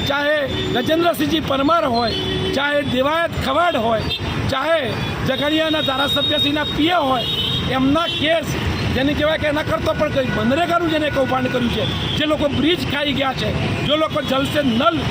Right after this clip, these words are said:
યોજના જેને કહેવાય કે નલ સે જલ યોજના એને ખતમ કરી દીધી છે, રોડ ખાઈ ગયા છે, એ લોકો આજે બહાર છે. અને જેને કહેવાય કે ચેતર વસાવા કે જે લોકોનો અવાજ બને છે, ગુજરાતની સામાન્ય જનતાનો અવાજ બને છે, એને ક્યાંક ને ક્યાંક કૂટનીતિના આધારે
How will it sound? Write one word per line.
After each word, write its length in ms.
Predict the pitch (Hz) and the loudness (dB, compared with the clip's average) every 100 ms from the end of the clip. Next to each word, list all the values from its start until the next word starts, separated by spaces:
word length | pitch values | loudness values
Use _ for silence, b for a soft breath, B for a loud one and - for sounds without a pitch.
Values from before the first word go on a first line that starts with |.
| - - | -2 0
યોજના 360 | 269 277 302 | 0 2 0
જેને 180 | 277 277 | 0 0
કહેવાય 180 | 285 269 | 0 -2
કે 40 | |
નલ 180 | 247 285 | -2 0
સે 140 | 294 349 | 0 0
જલ 180 | 339 320 | 0 0
યોજના 280 | 285 285 240 - - | 0 -2 -2 -2 -2
એને 160 | 269 339 | 0 0
ખતમ 320 | 339 330 320 | 0 -2 -2
કરી 200 | - 269 247 | 0 -2 0
દીધી 220 | 240 - | 0 0
છે, 80 | 180 - - 180 | -2 -2 -2 0
રોડ 280 | 254 339 359 - | 4 4 2 0
ખાઈ 180 | 285 277 | -2 0
ગયા 240 | 269 233 | 0 -2
છે, 100 | 214 - - - 233 | -2 -4 -4 -4 -2
એ 40 | |
લોકો 260 | 247 254 233 | 0 0 0
આજે 220 | 240 233 233 | 0 0 -2
બહાર 280 | 208 226 240 | -2 -2 -2
છે. 180 | 262 262 - - - - - 220 | -2 -2 -2 -4 -4 -4 -4 0
અને 180 | 330 277 170 - - - | 0 0 -2 -4 -4 -2
જેને 200 | 240 269 | 0 0
કહેવાય 400 | 262 277 277 190 - - - - | 0 0 2 0 -2 -2 -4 -2
કે 80 | 214 | -2
ચેતર 380 | 208 220 277 262 | -2 0 0 0
વસાવા 420 | 262 330 269 269 | 0 0 0 0
કે 120 | 254 | -2
જે 160 | 254 240 | -2 0
લોકોનો 420 | 226 220 294 311 | 0 0 0 2
અવાજ 260 | 285 285 | 2 2
બને 280 | - 247 226 | 0 0 0
છે, 120 | 220 - - - - | -2 -4 -4 -2 -2
ગુજરાતની 420 | 226 285 285 285 | 0 -2 0 0
સામાન્ય 460 | 254 254 320 330 311 262 - | 0 0 2 2 2 0 0
જનતાનો 360 | 262 262 277 262 | 0 0 2 2
અવાજ 180 | 254 254 | 0 0
બને 260 | 247 240 226 | 0 0 -2
છે, 140 | 254 - - - 240 | -2 -2 -2 -2 0
એને 160 | 254 | 0
ક્યાંક 260 | 254 269 269 262 | 0 -2 -2 -2
ને 60 | |
ક્યાંક 220 | - 254 - | 0 -2 0
કૂટનીતિના 580 | 277 - 269 - 262 240 | -2 0 -2 0 0 0
આધારે 320 | 226 294 277 | 0 0 0